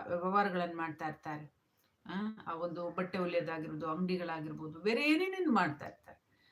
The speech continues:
ಅದಕ್ಕೆ ಸಂಬಂಧಪಟ್ಟಂತೆ ಬಂಧನ ಆಗಿದೆ ಅಂತ ಸಂ-, ಅಂತಹ ಸಮಸ್ಯೆ ಬಿಡುಗಡೆಗೆ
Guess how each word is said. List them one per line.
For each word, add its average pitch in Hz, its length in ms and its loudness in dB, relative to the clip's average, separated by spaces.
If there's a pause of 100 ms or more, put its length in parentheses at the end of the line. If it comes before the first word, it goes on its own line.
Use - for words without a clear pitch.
(120)
ಅದಕ್ಕೆ 240 180 6
ಸಂಬಂಧಪಟ್ಟಂತೆ 214 580 4
ಬಂಧನ 208 380 6
ಆಗಿದೆ 151 240 0
ಅಂತ 185 160 2
ಸಂ-, 240 520 6 (160)
ಅಂತಹ 214 720 6 (180)
ಸಮಸ್ಯೆ 226 560 2
ಬಿಡುಗಡೆಗೆ 185 800 2